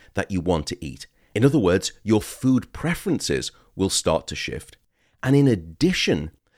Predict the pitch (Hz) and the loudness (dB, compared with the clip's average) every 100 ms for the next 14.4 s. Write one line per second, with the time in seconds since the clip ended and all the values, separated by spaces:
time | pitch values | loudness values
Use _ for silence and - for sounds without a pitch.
0 | _ _ - - 147 180 151 107 - 117 | _ _ -6 -2 0 2 2 2 0 -4
1 | 120 107 92 98 92 98 92 - 90 _ | -2 -4 -2 -4 -2 -2 -2 -6 -8 _
2 | - - 135 170 208 180 98 80 76 - | -10 -8 -6 -2 0 2 2 2 0 -6
3 | - 73 69 67 69 - - - 104 - | -2 -2 -2 -6 -10 -12 -16 -6 -6 -6
4 | - 101 90 - - 98 95 87 - - | -6 -4 -4 -6 -8 -4 -2 -4 -10 -18
5 | _ 85 73 76 92 170 - - - - | _ -2 -2 -2 -2 -2 -2 -6 -8 -16
6 | _ _ - 98 139 139 _ - 120 135 | _ _ -6 0 0 0 _ -8 -2 0
7 | 131 - 95 82 - 76 64 58 - _ | 0 -2 -2 -2 -4 -6 -6 -14 -18 _
8 | - 98 95 - 98 95 - - 78 - | -10 -8 -8 -4 -4 -4 -6 -4 -4 -6
9 | - _ - 90 - - 87 - 80 78 | -10 _ -8 -8 -6 -4 -4 -4 -8 -8
10 | - - - 67 - - _ _ _ _ | -8 -10 -12 -12 -14 -20 _ _ _ _
11 | _ _ 80 76 135 175 143 135 127 120 | _ _ -8 -2 0 0 0 0 0 -2
12 | - - 87 - 90 - - _ - - | -4 0 -2 0 -4 -4 -10 _ -6 -2
13 | 87 95 - - - - 120 101 - 82 | -2 -2 -6 -4 -6 -2 0 0 -2 -4
14 | - 76 67 - | -4 -8 -8 -10